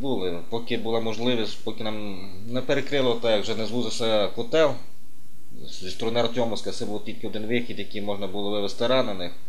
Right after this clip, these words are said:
Так як в нас був, е, перехресток на хресті стояли, це в нас був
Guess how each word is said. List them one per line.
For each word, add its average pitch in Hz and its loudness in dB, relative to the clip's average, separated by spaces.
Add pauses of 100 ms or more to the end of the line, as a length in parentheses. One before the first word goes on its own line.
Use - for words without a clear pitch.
(340)
Так 113 0
як 107 0
в 117 0
нас 113 2
був, 117 0 (260)
е, 104 0
перехресток 110 0
на 107 -2
хресті 123 0
стояли, 101 0
це 107 0
в 110 0
нас 104 0
був 110 0